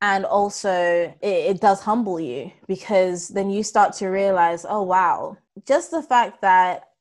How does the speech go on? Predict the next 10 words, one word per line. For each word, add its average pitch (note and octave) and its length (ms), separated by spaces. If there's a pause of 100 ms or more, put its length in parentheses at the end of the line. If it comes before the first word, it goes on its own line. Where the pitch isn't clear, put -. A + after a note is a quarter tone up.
I A3+ 160
don't A#3+ 180
even A3 180
have G#3 240
to G3+ 100
think G3 300
twice F#3+ 340
about F3+ 300
submitting F3 760
a, E3 360